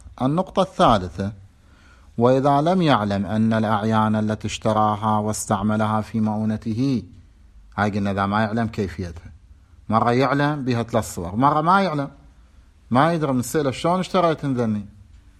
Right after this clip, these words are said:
هاي عنده ثلاجة، عنده مجمدة مشتري، عنده تخ-، تخم قنفات مثلًا، "من اشتريت ذني؟" يقول: "ما أدري، إيش ما أدري، نعم،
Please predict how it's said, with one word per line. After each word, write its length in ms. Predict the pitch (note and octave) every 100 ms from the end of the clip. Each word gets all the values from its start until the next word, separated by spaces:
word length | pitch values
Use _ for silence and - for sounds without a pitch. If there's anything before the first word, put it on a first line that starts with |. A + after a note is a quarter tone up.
| - - -
هاي 120 | A2+
عنده 260 | A2 A#2+ B2+
ثلاجة، 640 | B2+ A#2 C3 C#3+ C3 C3
عنده 200 | A2+ A2+
مجمدة 540 | G#2+ G2+ B2 C3+ C3
مشتري، 480 | C3 B2+ C#3+ C3+ C3
عنده 500 | A#2 F#2+ G2+ F2+ - - - - - _ - -
تخ-، 280 | A2 G#2 G#2
تخم 200 | G#2+ G#2+
قنفات 580 | - A2 G#2 G2+ B2+ C3+
مثلًا، 500 | C#3 B2+ C3+ C3+ B2+ - - - _ - -
"من 200 | C#3 G3
اشتريت 400 | G3 - F3+ D#3
ذني؟" 240 | C3 B2+ A#2
يقول: 160 | G#2+
"ما 280 | G#2+ A2+ C3+
أدري، 120 | C3+
إيش 180 | A#2+ -
ما 60 | A2+
أدري، 220 | A#2 G#2+
نعم، 240 | E2+ D#2